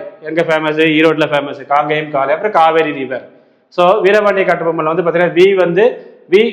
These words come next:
கட்டபொம்மன் அப்படிங்கிறோம். வெள்ளோடு சாஞ்சுரி, விஜயநகரம் விஜயமங்கலம் ஜெயின் கோவில் ரொம்ப முக்கியமான ஒண்ணு.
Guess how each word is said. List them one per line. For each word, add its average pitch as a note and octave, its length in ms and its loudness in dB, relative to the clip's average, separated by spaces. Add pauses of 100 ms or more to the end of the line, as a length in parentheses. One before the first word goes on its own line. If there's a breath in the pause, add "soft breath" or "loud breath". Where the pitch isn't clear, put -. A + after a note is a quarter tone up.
கட்டபொம்மன் D#3 500 -2
அப்படிங்கிறோம். D3+ 360 0 (100)
வெள்ளோடு F3+ 400 2
சாஞ்சுரி, E3+ 360 -2
விஜயநகரம் E3 560 0 (800)
விஜயமங்கலம் E3 600 0
ஜெயின் D#3+ 280 0
கோவில் D3+ 240 2
ரொம்ப D3+ 180 -8
முக்கியமான D3 380 -2
ஒண்ணு. E3 120 -4